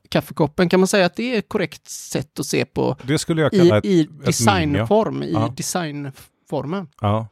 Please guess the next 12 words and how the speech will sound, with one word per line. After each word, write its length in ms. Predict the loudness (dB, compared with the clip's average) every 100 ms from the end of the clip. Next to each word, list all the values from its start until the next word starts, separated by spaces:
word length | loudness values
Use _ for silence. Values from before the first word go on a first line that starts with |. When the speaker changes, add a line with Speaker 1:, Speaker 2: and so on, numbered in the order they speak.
| _ 2
Speaker 2:
Och 340 | 4 4 2
roliga 500 | 4 4 4 4 4
skämt 580 | 2 2 2 0 -6 -6
är 40 | -2
ju 160 | -2
ett, 240 | -2 -6 -8 -2
eh, 360 | -2 0 -2
meme 400 | -2 -2 -2 -4
också. 320 | -6 -12 -14 _ _ _ _
För 160 | 0
att, 260 | 0 -2 -4
eh, 200 | 0